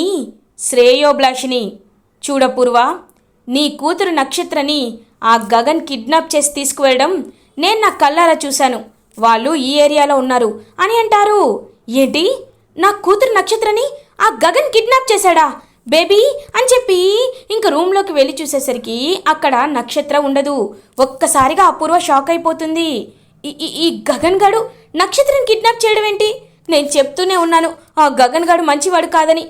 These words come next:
అయినా ఈ నక్షత్ర మాత్రం ఆ గగన్ వాడి వెనకాలే తిరుగుతూ ఉంది. ఇప్పుడు వాడు దాన్ని ఏం చేస్తాడో?" అని చెప్పి ఇంకా పరిగెత్తుకుంటూ అపూర్వ అయితే బయలుదేరుతుంది. అప్పుడే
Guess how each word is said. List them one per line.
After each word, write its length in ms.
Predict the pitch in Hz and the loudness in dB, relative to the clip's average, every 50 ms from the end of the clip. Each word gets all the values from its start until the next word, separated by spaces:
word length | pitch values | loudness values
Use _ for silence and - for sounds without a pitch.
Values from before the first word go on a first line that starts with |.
| - _ _ _ - | -16 _ _ _ -2
అయినా 260 | 254 247 262 294 339 349 | 0 0 2 2 2 0
ఈ 100 | 339 311 | 0 0
నక్షత్ర 480 | 302 294 302 294 - 349 - - 311 | 0 -2 -2 -2 -6 -6 -2 -2 0
మాత్రం 300 | 294 294 285 285 320 370 427 - - _ _ - | 2 2 0 0 -2 -4 -4 -8 -14 _ _ 2
ఆ 60 | 539 523 508 | 2 2 4
గగన్ 360 | 294 339 330 330 392 415 415 392 | 4 2 2 4 2 0 0 2
వాడి 180 | 415 392 381 349 | 2 2 2 2
వెనకాలే 420 | 285 277 285 349 370 403 403 392 381 | 2 0 0 0 0 0 0 0 0
తిరుగుతూ 360 | 381 359 330 330 370 370 370 359 | 0 -2 -4 -4 -4 -4 -4 -4
ఉంది. 220 | 349 349 339 349 359 - - _ _ _ - | -4 -4 -4 -6 -6 -10 -16 _ _ _ -6
ఇప్పుడు 220 | 330 339 330 330 | -4 -2 -2 0
వాడు 180 | 294 302 294 285 | 2 2 2 2
దాన్ని 240 | 294 294 285 277 262 247 | 2 0 0 -2 -2 0
ఏం 160 | 254 285 339 | 0 0 2
చేస్తాడో?" 460 | 339 370 349 349 - - 330 320 311 | 0 0 -2 0 0 0 0 0 0
అని 160 | 294 277 285 277 | -2 -2 -2 -4
చెప్పి 260 | 247 - - 233 240 240 254 285 339 427 466 - - - _ _ - | -6 -6 -8 -10 -8 -8 -6 -4 -2 -2 -2 -4 -10 -18 _ _ -6
ఇంకా 200 | 381 - 392 359 | -4 -2 -2 -2
పరిగెత్తుకుంటూ 840 | - - 277 254 240 254 339 349 339 - - 294 269 262 214 247 233 247 262 | -2 0 -2 -2 -2 -2 -4 -6 -10 -12 -10 -8 -6 -6 -6 -6 -6 -4 -4
అపూర్వ 420 | 302 285 240 - - 285 302 311 285 | -2 -2 -4 -4 -4 -6 -4 -2 -2
అయితే 200 | 247 233 311 294 | -2 -2 -2 -4
బయలుదేరుతుంది. 840 | 233 233 226 240 269 277 277 277 269 277 269 262 262 262 269 262 220 196 - - - _ _ _ - | -2 -2 -2 -2 -2 0 0 -2 -2 -2 -4 -4 -4 -2 -2 -4 -4 -6 -8 -10 -18 _ _ _ -2
అప్పుడే 340 | 233 269 269 - 427 466 | 0 0 0 0 0 0